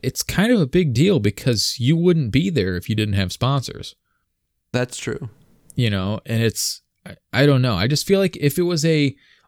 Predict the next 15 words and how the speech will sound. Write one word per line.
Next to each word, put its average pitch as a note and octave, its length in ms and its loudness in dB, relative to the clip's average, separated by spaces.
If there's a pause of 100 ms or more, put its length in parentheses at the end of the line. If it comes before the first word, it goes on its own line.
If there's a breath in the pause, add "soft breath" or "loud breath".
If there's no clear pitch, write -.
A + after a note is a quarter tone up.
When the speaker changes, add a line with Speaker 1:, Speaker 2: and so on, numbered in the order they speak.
Speaker 1:
offhanded F3+ 580 0
thing D3 340 2
behind B2 460 -2
the B2+ 60 -2
scenes, B2 720 -2
you A2 180 -2
know, G#2 320 -2 (180)
and A2+ 200 -4
it - 180 -10
kinda C3+ 280 -2
circled B2 460 0
back A2+ 280 -2
around G#2 360 0
to G#2 120 2
the, F#2+ 280 2